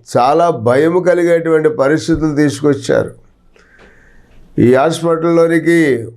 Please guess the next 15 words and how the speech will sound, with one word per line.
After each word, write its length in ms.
వచ్చావు, 840
ఈ 140
హాస్పిటల్లోకి 840
వచ్చిన 300
వాడు 240
ఎవడో 300
కూడా 500
మరలా 680
ఆరోగ్యంతో 760
తిరిగి 340
వెళ్ళలేదు. 920
చాలామంది 1000
వచ్చిన 400
వాళ్ళు 260
వచ్చినట్లే 840